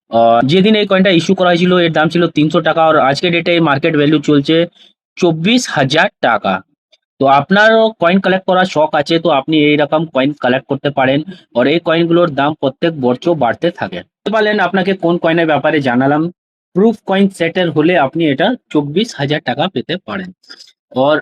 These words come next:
এইসব কয়েনের দাম প্রত্যেক বছর বাড়তে থাকে।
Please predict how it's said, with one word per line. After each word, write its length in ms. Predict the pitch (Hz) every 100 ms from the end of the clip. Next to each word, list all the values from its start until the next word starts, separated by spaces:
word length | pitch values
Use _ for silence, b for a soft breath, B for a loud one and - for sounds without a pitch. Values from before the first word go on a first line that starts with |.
| - _ -
এইসব 300 | 190 226 202
কয়েনের 300 | 208 220 202
দাম 180 | 190 196
প্রত্যেক 400 | 165 - 202 147
বছর 320 | 143 160 185
বাড়তে 340 | 120 113 160
থাকে। 360 | - 101 -